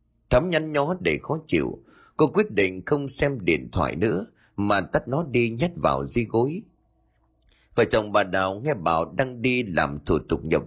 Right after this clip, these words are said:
viện và mấy thứ hồ sơ khác, cho nên chỉ còn lại một mình cô trong phòng mà thôi. Để bản thân khuây khỏa đôi chút, Thắm lồm cồm rời khỏi giường để tiến tới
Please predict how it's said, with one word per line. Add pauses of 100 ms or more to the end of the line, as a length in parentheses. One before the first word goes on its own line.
viện (260)
và
mấy
thứ
hồ
sơ
khác, (320)
cho
nên
chỉ
còn
lại
một
mình
cô
trong
phòng
mà (120)
thôi. (840)
Để
bản
thân
khuây
khỏa
đôi
chút, (400)
Thắm
lồm
cồm
rời
khỏi
giường
để (100)
tiến
tới